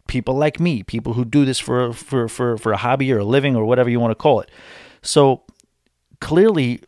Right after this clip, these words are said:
what seemed to have happened was that the grandfather in the video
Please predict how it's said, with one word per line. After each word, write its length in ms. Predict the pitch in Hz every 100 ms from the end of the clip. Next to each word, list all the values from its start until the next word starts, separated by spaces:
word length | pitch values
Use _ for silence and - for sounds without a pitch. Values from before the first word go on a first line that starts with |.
| _ -
what 540 | 110 113 139 151 -
seemed 340 | - 160 175
to 140 | - 147
have 220 | 135 123
happened 520 | 107 139 135 101 95 98
was 440 | 101 104 104 101 -
that 400 | 104 107 110 - _ _ _ _ _
the 80 | 113
grandfather 640 | 127 151 117 117 113 113
in 200 | - 123
the 80 | 156
video 600 | 135 107 107 101 101 117